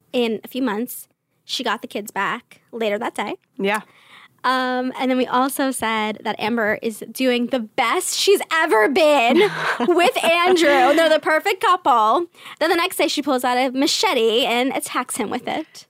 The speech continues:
Speaker 2: That is wild. It's so funny because I was at my friend Danny's thirtieth birthday and I was telling his mom about Amber and Andrew. And she was like, "I just feel like, you know, he's been doing great with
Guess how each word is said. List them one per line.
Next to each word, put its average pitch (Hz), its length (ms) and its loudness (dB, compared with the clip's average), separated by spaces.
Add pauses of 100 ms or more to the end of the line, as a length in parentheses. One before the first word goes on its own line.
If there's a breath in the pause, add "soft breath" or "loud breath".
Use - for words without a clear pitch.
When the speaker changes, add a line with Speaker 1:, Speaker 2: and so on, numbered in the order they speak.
Speaker 2:
That 226 480 0
is 277 160 -2
wild. 208 260 0
It's 226 140 -4
so 254 140 0
funny 262 180 -2
because 214 400 -4
I 214 140 -2
was 214 160 -2
at 208 280 -2
my 202 120 -4
friend 190 200 -8
Danny's 190 340 -4
thirtieth 180 360 -4
birthday 175 400 -4
and 190 140 -2
I - 20 -4
was 202 100 -8
telling 214 260 -4
his 233 200 -4
mom 196 480 -4
about 220 300 0
Amber 185 260 -4
and 175 80 -4
Andrew. - 420 -6 (480 loud breath)
And 247 80 -4
she - 80 -8
was 285 100 -2
like, 294 140 -4
"I 294 60 -4
just 339 240 -6
feel 339 160 0
like, 320 240 -2
you 311 60 -2
know, 294 100 0
he's 269 160 -4
been 269 140 -2
doing 269 260 -2
great 269 260 -2
with 277 140 -2